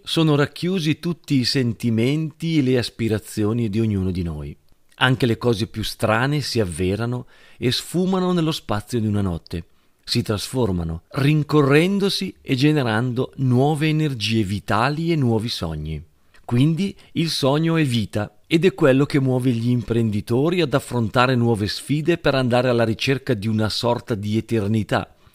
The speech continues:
o solamente per avere l'illusione di poterla avere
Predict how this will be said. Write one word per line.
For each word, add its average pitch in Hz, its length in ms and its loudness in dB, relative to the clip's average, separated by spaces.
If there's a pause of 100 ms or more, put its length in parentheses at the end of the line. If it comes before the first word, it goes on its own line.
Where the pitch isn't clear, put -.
(160)
o 156 40 2
solamente 170 720 0 (240)
per 185 140 2
avere 156 280 4
l'illusione 120 840 0 (220)
di 143 140 -2
poterla 123 540 0
avere 98 460 -2